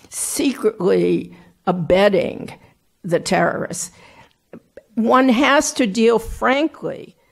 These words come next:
with the fact that there is a current of radical Islam that is supporting terrorism, and look at how that current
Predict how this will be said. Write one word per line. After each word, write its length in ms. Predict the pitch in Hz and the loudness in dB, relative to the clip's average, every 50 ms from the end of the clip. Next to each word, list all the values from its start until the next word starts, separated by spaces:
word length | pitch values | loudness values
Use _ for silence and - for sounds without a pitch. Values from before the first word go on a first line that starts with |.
| _ _ _ | _ _ _
with 280 | - 214 240 226 202 175 | -8 -6 -6 -6 -4 -6
the 100 | - 208 | -10 -10
fact 640 | - - 208 196 175 156 151 - - - - - - _ _ _ _ _ _ _ _ _ _ _ _ _ _ - | -8 -6 -4 -2 0 0 0 -2 -4 -8 -14 -18 -18 _ _ _ _ _ _ _ _ _ _ _ _ _ _ -8
that 640 | 220 196 196 196 190 220 214 214 208 202 208 - - - _ _ _ _ _ _ _ _ _ _ | -6 -6 -4 0 2 4 4 4 4 2 0 -4 -20 -20 _ _ _ _ _ _ _ _ _ _
there 480 | - 190 202 220 220 226 233 226 190 - - | -10 -4 0 0 2 2 2 2 0 0 0
is 460 | 220 220 226 220 196 214 202 - - | 0 2 2 2 0 -2 -4 -8 -6
a 120 | - 185 190 | -4 -4 -4
current 640 | - - - - 240 240 233 240 240 233 233 - - - - | -4 -8 -8 -4 -2 0 0 0 0 -2 -2 -4 -6 -8 -8
of 220 | 196 - - - | -8 -6 -6 -6
radical 640 | 196 202 190 202 214 214 208 214 - 190 180 180 - - | -2 2 2 2 2 2 0 0 0 0 0 0 0 -2
Islam 720 | 190 196 - - - - 185 180 180 180 170 190 202 190 - - - | -4 -4 -4 -4 -2 -2 0 0 0 0 0 0 0 -2 -2 -6 -6
that 380 | 196 190 185 180 170 - - - | -2 0 2 2 0 -2 -2 0
is 340 | 180 185 185 160 151 - - | 0 2 0 0 -4 -6 -8
supporting 720 | - - - 185 180 - - 190 180 - 190 165 160 196 | -6 -4 -4 -4 -4 -2 -2 0 0 0 0 0 -2 -2
terrorism, 880 | - - - 175 180 165 170 160 - - - - - 170 175 196 - - - - - _ _ _ _ _ _ _ _ _ - | -4 -4 -2 -2 -2 -2 -2 -2 -4 -6 -6 -8 -6 -6 -6 -6 -8 -12 -18 -20 -20 _ _ _ _ _ _ _ _ _ -10
and 400 | - 226 214 202 208 208 202 - 214 | -6 -4 -2 0 0 -2 -2 -4 -4
look 460 | 214 196 226 233 233 233 226 - 220 - - - | -2 0 2 4 4 2 0 -2 -8 -12 -8 -4
at 200 | - 196 190 190 | 0 2 2 0
how 500 | 185 180 - - 202 202 202 202 202 196 | 0 -2 -2 0 2 4 4 4 2 0
that 440 | 196 - 190 196 196 175 185 180 - | 0 -2 -2 0 0 0 0 -4 -8
current 580 | - - 202 185 175 175 175 175 180 180 - | -6 -2 -2 0 0 0 -2 -4 -6 -10 -12